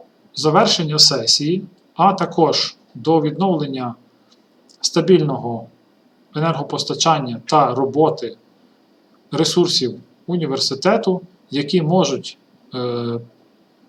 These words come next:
забезпечити повне безперебійне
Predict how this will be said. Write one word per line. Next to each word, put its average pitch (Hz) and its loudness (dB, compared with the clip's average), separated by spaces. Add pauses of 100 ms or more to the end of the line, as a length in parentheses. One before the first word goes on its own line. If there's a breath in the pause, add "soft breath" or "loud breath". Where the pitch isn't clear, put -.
(160)
забезпечити 135 -2 (600 soft breath)
повне 180 2
безперебійне 147 -2